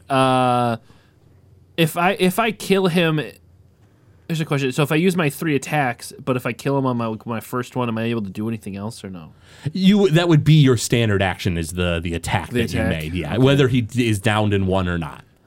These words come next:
Speaker 1: Okay. Well, I'm, I'm just gonna go for the, the guy that's standing and, and
Speaker 2: Sure.
Speaker 1: swip, swipe, and sweep.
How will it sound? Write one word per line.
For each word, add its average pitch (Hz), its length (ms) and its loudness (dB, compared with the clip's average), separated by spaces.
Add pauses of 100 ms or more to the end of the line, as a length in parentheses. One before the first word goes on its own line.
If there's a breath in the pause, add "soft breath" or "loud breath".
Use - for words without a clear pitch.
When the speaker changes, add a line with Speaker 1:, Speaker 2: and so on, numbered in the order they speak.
(120)
Speaker 1:
Okay. 135 420 -2
Well, 139 140 2
I'm, 139 240 2
I'm 135 220 2
just 143 140 -4
gonna 139 180 4
go 123 160 2
for 110 200 -4
the, 101 320 -4
the 110 120 -6
guy 104 180 -6
that's 101 180 -8
standing 90 400 -10
and, 92 300 -10
and 92 280 -10 (120)
Speaker 2:
Sure. - 220 -4
Speaker 1:
swip, - 280 -10
swipe, 101 240 -6
and 90 80 -10
sweep. 92 320 -10